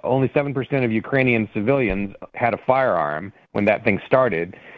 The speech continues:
And the Ukrainian government sort of had a rush of brains to the head after the war started and loosened its gun laws.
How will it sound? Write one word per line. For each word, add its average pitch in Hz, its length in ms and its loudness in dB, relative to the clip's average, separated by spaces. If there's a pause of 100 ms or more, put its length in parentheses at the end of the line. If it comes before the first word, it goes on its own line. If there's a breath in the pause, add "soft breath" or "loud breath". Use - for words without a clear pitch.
And 120 100 2
the 127 60 6
Ukrainian 131 600 2
government 123 580 0
sort 127 120 4
of 113 80 4
had 120 200 4
a 107 40 2
rush 117 360 0
of 101 180 -4
brains 127 440 4
to 117 80 2
the 95 140 2
head 104 280 2
after 110 280 0
the 101 80 0
war 107 380 2 (160)
started 135 520 0
and 113 220 -2
loosened 127 380 2
its 92 180 0
gun 117 220 2
laws. 87 340 4